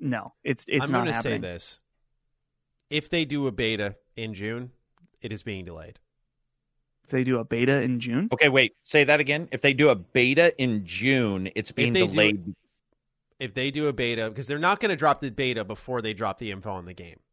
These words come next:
Speaker 2: So it's gonna come after. So if they do a beta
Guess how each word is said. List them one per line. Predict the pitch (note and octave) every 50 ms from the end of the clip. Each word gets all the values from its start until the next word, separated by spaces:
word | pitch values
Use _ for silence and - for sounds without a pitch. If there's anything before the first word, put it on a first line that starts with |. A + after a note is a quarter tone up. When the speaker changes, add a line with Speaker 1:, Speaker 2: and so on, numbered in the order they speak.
| _ -
Speaker 2:
So | - - C3
it's | A#2 G#2+ -
gonna | D#3 D3 C3
come | - C3 A2+ G#2+
after. | G2+ G#2 F2+ - - - - - _ _ _ _
So | - - - A#2+
if | -
they | C#3+ D3+ D#3
do | D3+ F3 E3+
a | C#3 C3 B2
beta | G2+ - B2 A#2+ A#2 G#2+ G#2 F#2+ F#2 E2+